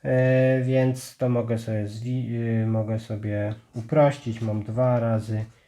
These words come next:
minus jeden do n tej i teraz mam plus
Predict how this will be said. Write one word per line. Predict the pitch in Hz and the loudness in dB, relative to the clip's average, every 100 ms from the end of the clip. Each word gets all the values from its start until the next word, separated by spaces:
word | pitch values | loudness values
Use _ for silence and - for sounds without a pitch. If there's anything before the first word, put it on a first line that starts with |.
| _ _ | _ _
minus | 117 113 107 104 - | -2 0 0 -2 -6
jeden | 104 98 98 98 | -6 -4 -4 -6
do | 101 - | -8 -6
n | 156 170 156 | 0 2 2
tej | 131 135 143 - _ _ _ - | 0 0 -2 -8 _ _ _ -12
i | 117 | -6
teraz | 117 123 117 117 117 | 2 4 4 0 0
mam | 110 110 110 113 - _ _ _ _ _ _ _ _ | 0 2 2 0 -4 _ _ _ _ _ _ _ _
plus | 139 147 143 135 - - | 0 4 4 2 -6 -18